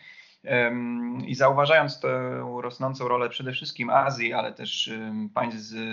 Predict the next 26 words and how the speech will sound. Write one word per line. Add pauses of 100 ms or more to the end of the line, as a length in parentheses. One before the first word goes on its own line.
(200)
Ameryki
Południowej
czy
Afryki, (420)
e,
w
relacjach
międzynarodowych,
em, (240)
Niemcy
zastanawiają
się,
jak
zaadaptować
swoją
politykę
zagraniczną
do, (600)
mm,
do
nowego
układu
sił,
e,
na
świecie.